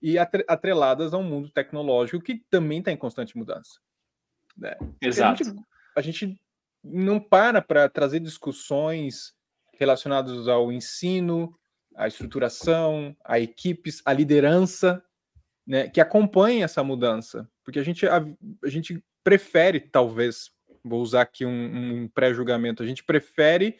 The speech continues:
Speaker 1: é, ser refém do que o outro vai ditar, do que a gente realmente entrar em discussões estruturadas de um movimento que talvez precise da nossa iniciativa. Mas a gente talvez não tenha nem preparo pra isso.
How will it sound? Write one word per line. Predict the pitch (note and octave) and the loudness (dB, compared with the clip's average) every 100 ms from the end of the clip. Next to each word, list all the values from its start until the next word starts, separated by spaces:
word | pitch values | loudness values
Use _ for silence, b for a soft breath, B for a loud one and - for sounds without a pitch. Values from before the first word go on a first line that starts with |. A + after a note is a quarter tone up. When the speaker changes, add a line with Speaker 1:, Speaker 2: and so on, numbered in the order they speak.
| b b b _ - | b b b _ 0
Speaker 1:
é, | C#3 | 0
ser | - F#3 | 6 6
refém | E3+ D#3+ A#3+ - F#3+ E3+ B3 - _ _ _ _ - | 8 8 4 2 0 0 -2 -10 _ _ _ _ -8
do | D#3 | -4
que | - | 0
o | G3 | 4
outro | E3+ F#3+ F3+ | 4 4 2
vai | E3+ | 2
ditar, | E3 E3 - A#2 - _ _ _ _ _ _ _ | 0 -2 -2 -4 -6 _ _ _ _ _ _ _
do | B2+ B2 | -6 -4
que | C#3 | 0
a | C3 | 0
gente | C3 B2 B2+ | -2 -6 -6
realmente | D3+ D3 C#3 | -4 -4 -4
entrar | C#3 C#3 | -2 -2
em | C3+ | -2
discussões | - B2+ - C3 B2 | -6 -12 -8 -6 -6
estruturadas | - C3 - A#2+ A#2 A2+ A#2+ A2+ | -10 -12 -4 2 2 2 -2 -6
de | A#2 | -6
um | |
movimento | B2 B2 B2+ A#2 A#2+ B2 C#3+ D3+ C#3+ | -6 -4 -4 -4 -2 -2 -2 -4 -8
que | C#3 C3 | -6 -2
talvez | - B2 C3 C3 - _ - | -2 0 -2 -6 -16 _ -12
precise | C3 C#3+ C3 | -8 -6 -2
da | C3 | 0
nossa | D3 D3 | 0 -2
iniciativa. | C#3 B2+ B2+ - - - _ _ _ _ _ _ | -6 -4 -6 -6 -14 -14 _ _ _ _ _ _
Mas | A#2 | -4
a | |
gente | A#2+ A#2+ | -4 0
talvez | A#2+ A2+ | -2 0
não | A#2 | -4
tenha | A#2+ | -2
nem | A2+ C#3 | -4 -2
preparo | D#3 - A2+ - | -6 -2 -2 -2
pra | - - | -6 -12
isso. | - - - | -12 -14 -16